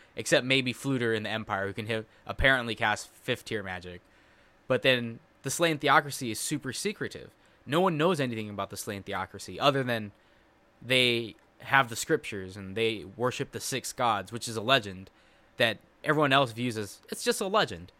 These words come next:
But to the Slain Theocracy, they're like, "No, we literally have scriptures. We have things from these player characters.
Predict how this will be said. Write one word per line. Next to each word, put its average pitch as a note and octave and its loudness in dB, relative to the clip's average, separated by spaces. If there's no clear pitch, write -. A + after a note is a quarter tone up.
But B2+ 0
to D3+ 2
the C#3 4
Slain D3+ 2
Theocracy, B2 2
they're B2 2
like, A2+ 4
"No, C3 2
we A#2+ 0
literally C3 2
have A#2 2
scriptures. - -8
We C3 2
have C#3+ 8
things C3+ 2
from C#3 2
these A#2+ -2
player B2 2
characters. G#2 -2